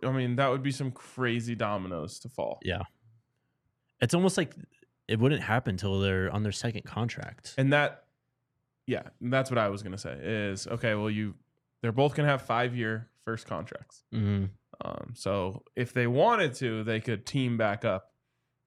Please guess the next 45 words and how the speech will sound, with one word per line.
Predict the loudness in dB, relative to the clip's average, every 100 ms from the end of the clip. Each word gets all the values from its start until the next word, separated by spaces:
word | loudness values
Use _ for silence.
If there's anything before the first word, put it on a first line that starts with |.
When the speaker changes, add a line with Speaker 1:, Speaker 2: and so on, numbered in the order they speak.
| _ -16
Speaker 1:
Uh, | -16 _
but | 0 2
I | 2 2
don't, | 2 -4 -16 -20 _ _ _ _ _
you | 2 2
don't, | 2 0
you | 0 2
rarely | 2 2 0
see | -2 0
that | 0 0 -2
in | -6
the | -6
N | -10
F | -12
L. | -12 -4
Speaker 2:
Mm-hmm. | 0 2 0 -2 _
Speaker 1:
Guys, | 2 2 0
like, | -4
teaming | -4 -2 0 0
up | -2
with | -2
old | -2 -4
teammates. | -4 -4 -4 -4
Like, | -6 -6 -16 _
you | 0
saw | 4 6
Speaker 2:
Devontae. | 6
Speaker 1:
Devontae | 4 4 2
Adams | 2 2 0 -2
and, | -4 -4 -4
and | -2
Derek | -2 -2
Carr. | 0 0 0 -2 -10 _ _ _ _ _ -6
And | -2
then, | 0 0 0
um, | 2 2 0
Josh | 0 0 0
McDaniels | -4 -4 -4 -4
took | -4 -6
a |
big | -6 -6
shit | -6 -4 -2
on | -2
that. | -2 -2 0
Speaker 2:
Yeah. | 2 2